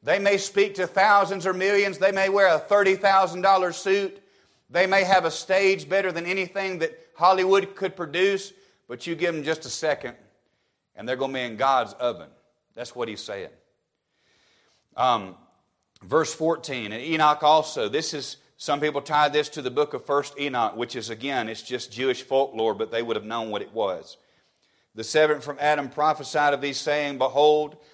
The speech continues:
the Lord cometh with ten thousands of his saints to execute judgment upon all, and to convince all that are ungodly among them of all their ungodly deeds, which they have ungodly committed,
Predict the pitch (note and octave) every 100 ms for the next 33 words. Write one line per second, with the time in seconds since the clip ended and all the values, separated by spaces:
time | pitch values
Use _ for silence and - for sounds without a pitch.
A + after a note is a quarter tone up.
0 | _ - A#2+ C#3+ C3+ D3+ D3+ C3+ B2 A2+
1 | - D3+ C#3 C#3+ D3 C#3+ C3+ C3+ A#2 G#2+
2 | - D3 D3 C#3 - C3 D3 - B2 C3
3 | A#2 G#2 B2 D3 C3 B2 A#2 C3 A2 A2+
4 | D3+ D#3 D#3+ E3 - _ _ _ _ C3
5 | C#3 C#3+ C3 C#3 A#2+ D#3+ F3 - - D#3+
6 | G#3 A3 G3 F#3 E3+ F3+ F#3+ F3+ F#3+ F#3+
7 | G#2+ D#2+ - _ - B2+ D#3 F3+ E3 F3+
8 | E3 C#3 D3 F3 F#3+ F#3 D#3+ C#3+ C3 C#3
9 | B2+ A2 G#2 G2+ D3 F3 F#3 E3 - _
10 | _ - A2+ C3 D3+ C#3 B2 C#3+ E3 D3+
11 | D#3+ E3 C#3+ C3 A#2+ B2+ E3+ F3 F3+